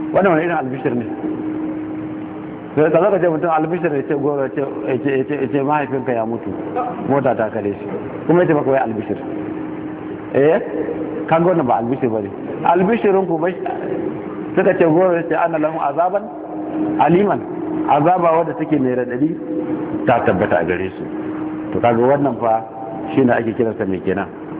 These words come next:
A Hausance, wannan mummunan albishir ne. Allah madaukakin sarki ka sa ma daga cikin wanda za su samu wannan mummunan albishir. Duk da cewa ayan mun ɗauki rai kaɗan daga cikin ta ne, sauran bayanin ta yana gaba. Ana ce mana lokaci ya za mu dakata nan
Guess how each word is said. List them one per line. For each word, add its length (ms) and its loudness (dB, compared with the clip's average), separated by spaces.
A 60 6
Hausance, 520 0
wannan 180 6
mummunan 420 2
albishir 340 -6
ne. 100 -4
Allah 200 6
madaukakin 400 0
sarki 240 0
ka 100 -4
sa 220 2
ma 120 -2
daga 180 -4
cikin 160 -2
wanda 200 -2
za 140 0
su 80 -12
samu 280 -2
wannan 200 -2
mummunan 460 0
albishir. 400 -8
Duk 140 6
da 100 6
cewa 160 4
ayan 320 2
mun 240 0
ɗauki 240 0
rai 160 4
kaɗan 240 2
daga 180 2
cikin 180 -4
ta 100 0
ne, 280 0
sauran 220 4
bayanin 280 0
ta 80 0
yana 180 0
gaba. 280 -2
Ana 160 4
ce 100 -2
mana 180 0
lokaci 320 -2
ya 100 2
za 120 2
mu 100 0
dakata 380 -2
nan 120 -4